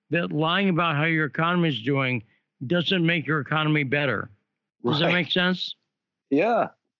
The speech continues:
Speaker 1: Did you see Biden yesterday yell at the
Speaker 2: Falling off the
Speaker 1: reporter
Speaker 2: bike.
Speaker 1: for asking about recession? Did you
Speaker 2: Well,
Speaker 1: see that
Speaker 2: I was a
Speaker 1: clip?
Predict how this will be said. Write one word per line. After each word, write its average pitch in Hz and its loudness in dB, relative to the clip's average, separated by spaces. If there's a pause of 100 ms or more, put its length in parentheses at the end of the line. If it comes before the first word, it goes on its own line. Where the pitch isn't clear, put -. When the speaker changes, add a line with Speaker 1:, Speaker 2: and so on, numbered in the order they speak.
(880)
Speaker 1:
Did 202 2
you 233 2
see 240 2
Biden 190 2
yesterday 175 0 (680)
yell 170 0
at - 2
the - 0
Speaker 2:
Falling 175 2
off 160 -2
the 170 -4
Speaker 1:
reporter 175 2
Speaker 2:
bike. 170 -2
Speaker 1:
for 165 0
asking 170 0
about 156 0
recession? 156 0 (1120)
Did 156 0
you 160 0
Speaker 2:
Well, 151 2
Speaker 1:
see 190 4
that 185 4
Speaker 2:
I 165 2
was 139 0
a 156 4 (120)
Speaker 1:
clip? 147 -14